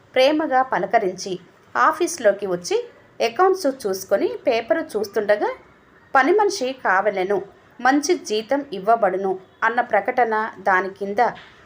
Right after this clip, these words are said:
బెంగుళూరులో ఉన్న వాళ్ళ పేర్లు, ఫోన్ నెంబర్లు చూసి మనసు వికలమై అక్కడ నుండి తన గదిలోకి వచ్చి విశ్రమించింది. ఆవిడ మనసు ఒక్కసారిగా గతంలోకి వెళ్ళింది.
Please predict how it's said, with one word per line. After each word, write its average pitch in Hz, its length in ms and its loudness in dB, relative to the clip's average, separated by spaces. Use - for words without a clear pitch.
బెంగుళూరులో 330 680 4
ఉన్న 233 400 -2
వాళ్ళ 202 300 2
పేర్లు, 214 600 0
ఫోన్ 226 260 4
నెంబర్లు 202 420 2
చూసి 202 500 -2
మనసు 233 540 2
వికలమై 226 600 0
అక్కడ 214 280 2
నుండి 208 440 0
తన 214 100 0
గదిలోకి 226 600 2
వచ్చి 196 480 0
విశ్రమించింది. 180 880 -4
ఆవిడ 277 320 4
మనసు 294 400 2
ఒక్కసారిగా 247 1040 0
గతంలోకి 233 580 2
వెళ్ళింది. 180 440 -2